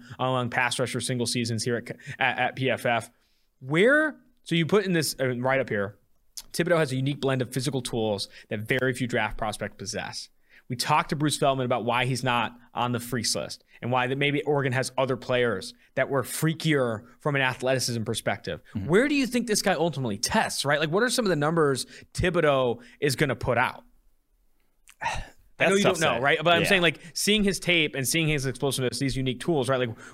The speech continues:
Speaker 1: wh-, what tier of athlete is this guy?
Speaker 2: I think he's high end. I mean, I think you'll go, like, low four sixes probably in the forty. Like, he's that kind of explosive. I think his jumps will be very good. Cone, I'm not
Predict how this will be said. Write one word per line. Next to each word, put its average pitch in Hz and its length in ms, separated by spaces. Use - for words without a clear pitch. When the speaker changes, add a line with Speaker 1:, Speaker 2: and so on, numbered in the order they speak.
Speaker 1:
wh-, 156 320
what 190 220
tier 170 320
of 135 160
athlete 139 420
is 175 160
this 113 160
guy? - 300
Speaker 2:
I - 60
think 226 80
he's 135 100
high 113 260
end. 120 200
I 120 80
mean, 120 120
I 113 80
think 127 160
you'll 101 280
go, 98 220
like, 92 240
low 101 240
four 92 260
sixes - 440
probably 87 400
in 85 80
the 85 60
forty. 85 400
Like, 80 160
he's 95 140
that 92 160
kind 87 220
of 82 60
explosive. 85 640
I 123 40
think 120 100
his 104 100
jumps 92 320
will 92 80
be 90 120
very 87 260
good. 85 340
Cone, 120 400
I'm 110 180
not 104 360